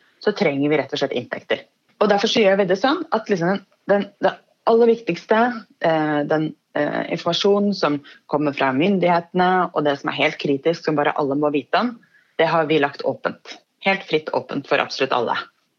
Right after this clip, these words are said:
Og så når det gjelder saker som, eh, som kanskje også er viktige,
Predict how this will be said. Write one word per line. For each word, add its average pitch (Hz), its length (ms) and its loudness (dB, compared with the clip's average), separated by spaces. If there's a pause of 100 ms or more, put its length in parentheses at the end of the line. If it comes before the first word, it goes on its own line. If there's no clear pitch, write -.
Og 208 80 0
så 240 340 2
når 214 140 4
det 220 80 6
gjelder 190 240 2
saker 160 320 -2
som, 196 260 2 (220)
eh, 170 580 0
som 151 160 -2
kanskje 127 220 -2
også - 160 0
er 233 80 4
viktige, 208 380 0